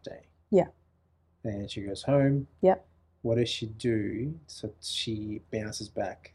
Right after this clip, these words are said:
Speaker 1: the, the day after?
Speaker 2: <laughs> I take, uh, my dog for a walk, then I take a long bath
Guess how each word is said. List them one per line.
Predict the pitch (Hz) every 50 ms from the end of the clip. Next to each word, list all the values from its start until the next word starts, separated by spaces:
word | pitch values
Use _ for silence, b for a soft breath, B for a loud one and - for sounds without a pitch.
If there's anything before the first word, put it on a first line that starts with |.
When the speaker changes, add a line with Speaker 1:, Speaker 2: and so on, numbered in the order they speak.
| _ -
Speaker 1:
the, | - -
the | - 110
day | - 95 98 98
after? | 92 87 - - - - - 139 - _ _ _ _ -
Speaker 2:
<laughs> | - 175 - _ - - - _ _ _ _ -
I | 190 180
take, | - - 190 180 175 180 - - -
uh, | - 180 175 175 -
my | 196 175 175
dog | 170 190 190 220 220
for | - - 269
a | 269
walk, | 233 214 214 233 262 - - - _ _
then | - 190
I | 190 190
take | 185 - 202 -
a | 175
long | 180 185 202 233 240
bath | 220 214 214 214 226 220 - -